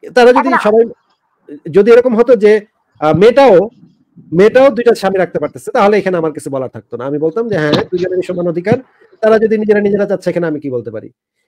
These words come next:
Speaker 1: কিন্তু এখানে দেখা যাচ্ছে একজন পুরুষই শুধুমাত্র দুইটা বউ, তিনটা বউ, চারটা বউ রাখতে পারতেছে, কিন্তু মেয়ে, একটা মেয়ে সেটা করতে পারতেছে না। তার মানে অধিকারটা সমান না। এই অধিকার তো আমি, আহ, একজন পুরুষকে দিতে,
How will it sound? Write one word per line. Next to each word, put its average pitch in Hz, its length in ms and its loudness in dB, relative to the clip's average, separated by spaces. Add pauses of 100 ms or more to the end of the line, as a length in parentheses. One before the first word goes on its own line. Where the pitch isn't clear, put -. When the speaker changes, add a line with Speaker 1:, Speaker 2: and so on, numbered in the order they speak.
Speaker 1:
কিন্তু 196 160 0
এখানে 202 200 2
দেখা 202 200 -2
যাচ্ছে 208 220 -4
একজন 208 160 -4
পুরুষই 254 400 -4
শুধুমাত্র 202 440 -4 (480)
দুইটা 196 240 2
বউ, 190 180 2
তিনটা 185 260 -2
বউ, 180 100 -2
চারটা 180 260 -4
বউ 165 100 0
রাখতে 151 220 -4
পারতেছে, 139 300 -8
কিন্তু 170 160 -4
মেয়ে, 196 520 2
একটা - 160 -8
মেয়ে 208 420 0
সেটা 160 180 -8
করতে 135 200 -12
পারতেছে 110 320 -16
না। 110 60 -20 (340)
তার 190 140 2
মানে 226 120 2
অধিকারটা 202 460 -4
সমান 175 260 -4
না। 123 200 -8
এই 233 180 0
অধিকার 220 300 -2
তো 208 60 -4
আমি, 185 260 -2 (600)
আহ, 143 120 -4
একজন 156 300 -2
পুরুষকে 180 320 -2
দিতে, 180 180 -4